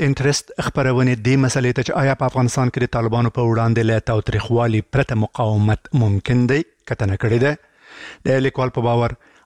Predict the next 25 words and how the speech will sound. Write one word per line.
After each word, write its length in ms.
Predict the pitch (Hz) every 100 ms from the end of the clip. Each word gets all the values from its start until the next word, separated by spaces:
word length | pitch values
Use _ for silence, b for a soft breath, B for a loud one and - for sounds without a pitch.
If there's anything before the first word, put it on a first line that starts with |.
| 135
افغانستان 440 | 127 143 143 156 143
اوس 200 | 139 -
په 120 | 123
یوه 180 | 113 -
تیاره 240 | 110 107 -
کې 60 | 107
دی 100 | 107 107
او 60 | 107
د 80 | 123
طالبانو 400 | 110 113 113 98
بیا 160 | 117 135 113
ځلي 180 | 135 135
راڅرګندېدو 840 | 135 - 113 107 101 98 98 117 156
یو 100 | 165 135
دیکتاتوري 540 | - 143 - 143 147 170 156
او 80 | 143
مستبد 400 | 139 - 127 123 104
رژیم 280 | 95 104 95
بیا 80 | 110 117
پر 100 | 101
دې 180 | 101 98
هیواد 320 | 101 107 - -
واکمن 340 | 104 - 110 95
کړی 180 | 107 101 113
دی. 140 | 135